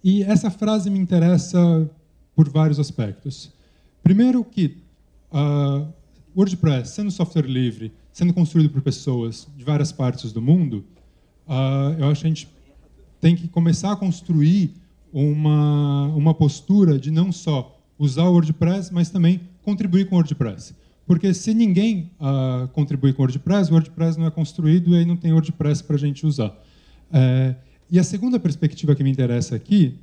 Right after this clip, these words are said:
e aí o destaque all over the world é meu, né, de todo mu-, de todo mundo, ah, ou espalhado por todo mundo, por, pelo mundo todo, ah, tem a ver com o meu mestrado, eu quero olhar aonde estão essas pessoas, né?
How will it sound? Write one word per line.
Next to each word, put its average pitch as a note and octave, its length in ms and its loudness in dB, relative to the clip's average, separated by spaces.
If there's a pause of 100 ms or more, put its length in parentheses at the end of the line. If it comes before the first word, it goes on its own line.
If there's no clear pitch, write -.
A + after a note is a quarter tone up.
(100)
e D#3 80 0
aí C#3+ 220 4
o B2+ 480 2
destaque B2+ 680 -4 (500)
all C#3+ 200 4
over D3 180 4
the C3+ 80 0
world B2 420 0 (160)
é A#2+ 240 -14
meu, C3+ 400 0
né, C3+ 200 -4
de - 100 -20
todo C#3 260 -4
mu-, D3 300 -4
de - 60 -20
todo C#3 240 -6
mundo, C#3+ 400 -2 (560)
ah, C3+ 260 2
ou B2+ 180 0
espalhado B2 600 -14
por A2+ 140 -12
todo A2 180 -20
mundo, C#3 480 0
por, A#2+ 140 0
pelo A#2 180 -2
mundo A2 160 -4
todo, C#3 420 2 (560)
ah, D#3 600 2 (280)
tem F3+ 140 4
a D#3+ 80 4
ver C#3+ 200 -4
com - 60 -16
o - 40 -8
meu D#3 80 -2
mestrado, F#3+ 460 -4
eu F#3 80 0
quero F#3+ 200 -4
olhar E3+ 500 0 (500)
aonde A#3 300 2
estão F3 160 0
essas C#3+ 180 0
pessoas, G2+ 580 -6
né? E3 280 2